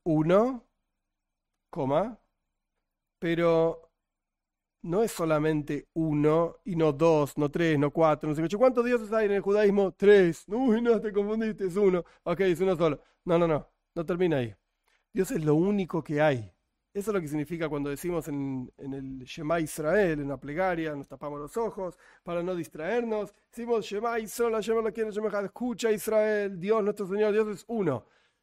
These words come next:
La gente tiende a pensar, "Ok, es uno y no cuatro, cinco, seis, veintiocho, treinta y nueve". No, no, no, no. Es lo único que hay. Eso es lo que significa Dios es uno. Es lo único que hay.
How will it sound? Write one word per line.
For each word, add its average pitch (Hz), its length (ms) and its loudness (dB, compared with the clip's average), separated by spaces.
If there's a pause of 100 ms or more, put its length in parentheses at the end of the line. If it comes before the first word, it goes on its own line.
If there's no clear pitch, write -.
(240)
La 123 160 -18
gente 151 340 -10
tiende 151 300 -6
a 156 80 -8
pensar, 262 360 -2
"Ok, 240 180 -6
es 285 520 -2
uno 277 320 -2
y 247 80 -4
no 240 340 2
cuatro, 196 380 -2
cinco, 185 380 -4
seis, 175 260 -2
veintiocho, 156 520 -2
treinta 143 280 -14
y 147 40 -12
nueve". 151 340 -6 (360)
No, 185 220 -4
no, 202 80 0
no, 196 80 0
no. 196 300 -2 (300)
Es 160 220 -8
lo 170 160 -4
único 180 640 -2
que 143 180 -6
hay. 131 160 -8 (560)
Eso 190 160 -6
es 190 40 -4
lo 185 40 -4
que 151 80 -6
significa 143 420 -8
Dios 139 200 -8
es - 180 -20
uno. 127 380 -8
Es 151 100 -10
lo 151 140 -2
único 165 340 0
que 135 160 -12
hay. - 160 -20